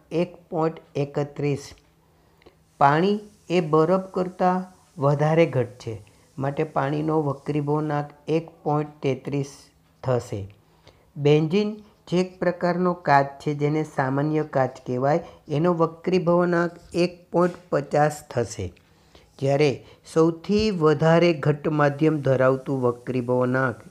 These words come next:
હીરાનો છે. હીરો છે સૌથી વધારે ઘટ્ટ, અ, ઘટ્ટ માધ્યમ બનશે, એનો વક્રીભવનાંક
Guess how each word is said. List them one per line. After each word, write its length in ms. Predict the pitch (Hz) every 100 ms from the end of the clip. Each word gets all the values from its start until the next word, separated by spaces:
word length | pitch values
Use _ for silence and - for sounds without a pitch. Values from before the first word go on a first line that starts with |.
| -
હીરાનો 520 | 113 120 117 117 127
છે. 280 | 123 - 98 - _ _ _ - _ _ _ _ 135
હીરો 220 | 156 190
છે 180 | 190 208
સૌથી 440 | 202 151 151 190
વધારે 420 | 175 160 170 170
ઘટ્ટ, 340 | 156 147 147 151 151 - -
અ, 120 | 139
ઘટ્ટ 360 | 123 139 139 - 151 110 - _ -
માધ્યમ 480 | 135 135 123 139 131
બનશે, 520 | 120 120 - 180 196 - -
એનો 220 | 156 170 170
વક્રીભવનાંક 840 | 160 160 175 165 170 175 170 165